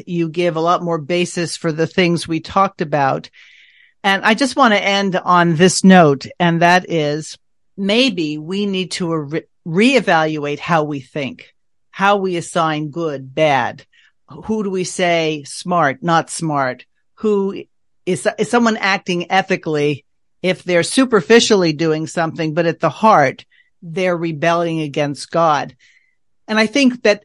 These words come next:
it's good to not be so quick to judge people unless you use the standard that God's provided. So we don't need innovation. We don't need a candidate for civil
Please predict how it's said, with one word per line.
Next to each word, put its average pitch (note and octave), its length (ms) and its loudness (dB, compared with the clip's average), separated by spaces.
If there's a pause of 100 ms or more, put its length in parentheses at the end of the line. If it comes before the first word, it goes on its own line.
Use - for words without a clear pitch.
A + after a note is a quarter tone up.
it's G#3 260 0
good E3+ 480 2 (200)
to E3 440 -2 (400)
not F#3+ 340 2
be F3+ 440 0 (220)
so F#3 600 0
quick - 580 -2
to F3 120 -4
judge F#3+ 480 2
people C#3+ 500 0 (260)
unless F#3 440 2
you F#3+ 100 0
use E3 240 2
the D#3 120 -2
standard F3 560 0
that C#3+ 160 -4
God's D3+ 320 2
provided. D#3 680 0 (380)
So F3+ 280 6
we F3+ 180 2
don't C#4+ 180 6
need C4 200 4
innovation. F#3 760 0
We F3+ 100 0
don't A3 220 4
need A3 280 2
a G3 260 0
candidate F#3+ 800 -2
for F3+ 220 -4
civil G3 520 0